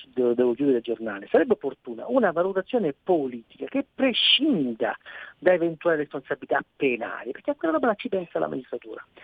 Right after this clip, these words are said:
Secondo me invece sarebbe necessario che il Parlamento si metta in testa di fare una commissione d'inchiesta seria, così come è stata fatta in una commissione d'inchiesta seria sul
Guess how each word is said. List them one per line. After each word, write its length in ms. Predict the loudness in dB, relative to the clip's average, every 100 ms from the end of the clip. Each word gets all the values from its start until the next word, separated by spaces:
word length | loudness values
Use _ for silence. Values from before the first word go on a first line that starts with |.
| -20 -20
Secondo 220 | -6 2 2
me 60 |
invece 300 | 2 0 -2
sarebbe 320 | -4 -2 -2 -4
necessario 720 | -6 -10 -14 -4 -4 -4 -6
che 80 | -12
il 80 | -16
Parlamento 640 | -14 -8 -4 -4 -6 _ -18
si 160 | -2
metta 340 | 2 2 0 -10
in 180 | -10 -6
testa 340 | -4 -4 -10
di 120 | -10
fare 160 | -2 -2
una 100 | -2
commissione 440 | -8 -10 -6 -6
d'inchiesta 500 | -6 -6 -4 -4 _ _ _ -2
seria, 640 | 2 4 2 -2 -10 -12 -14 _ _ _ _ -20 -20 _ _
così 220 | -4 -2 2
come 200 | 2 2
è 40 |
stata 220 | -2 -4
fatta 340 | 0 -2 _ -6
in 60 |
una 100 | -6
commissione 320 | -6 -4 -4
d'inchiesta 500 | -4 -4 -4 -4 -10 -12 -2
seria 480 | 2 2 2 -2 -8
sul 200 | -10 -18